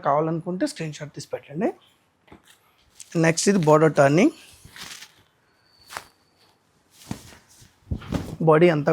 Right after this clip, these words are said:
కూడా పల్లకి డిజైన్ వస్తుంది, పల్లకిలో మోసుకెళ్తున్నట్టు వస్తుంది, చాలా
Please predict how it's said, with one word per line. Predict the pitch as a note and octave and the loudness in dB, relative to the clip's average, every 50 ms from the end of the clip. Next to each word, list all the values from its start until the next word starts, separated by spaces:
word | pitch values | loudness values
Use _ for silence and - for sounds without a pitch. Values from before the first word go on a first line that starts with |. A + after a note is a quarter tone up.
| D3+ D#3 | 2 2
కూడా | D#3 D3+ D3 - - - - - - _ _ | 2 0 0 -2 -8 -20 -20 -20 -20 _ _
పల్లకి | E3+ D#3 D#3 E3 - G3 F3 D#3+ | 4 4 4 4 4 4 4 4
డిజైన్ | D3 C3+ C#3+ C#3 C3+ B2+ | 4 4 2 2 2 2
వస్తుంది, | - - - C3 C3+ D#3+ A#3+ D#4+ - _ _ _ _ _ - _ _ _ _ _ _ _ _ _ _ _ _ _ _ _ _ - - - - - - - - - - - - - - - - - - - - - - - - - _ _ _ _ _ _ | 2 0 0 2 4 4 4 4 2 _ _ _ _ _ -20 _ _ _ _ _ _ _ _ _ _ _ _ _ _ _ _ -6 -4 -4 -2 -2 -2 -4 -4 -8 -14 -20 -20 -20 -20 -20 -20 -20 -20 -20 -20 -20 -20 -20 -20 -20 _ _ _ _ _ _
పల్లకిలో | D3+ C#3 D3 C#3+ D3+ C#3+ D3 C#3 C#3 C3+ | -4 -2 -2 -4 -4 -4 -4 -4 -4 -4
మోసుకెళ్తున్నట్టు | C#3 - - - C#3 C#3+ C#3+ C#3+ C#3 D3 - C#3+ | -6 -8 -6 -4 -4 -4 -4 -6 -6 -6 -8 -8
వస్తుంది, | - - - D#3+ F3+ G#3 - | -10 -8 -4 -4 -4 -2 -2
చాలా | D3 C#3+ D3+ D#3 | -2 0 2 2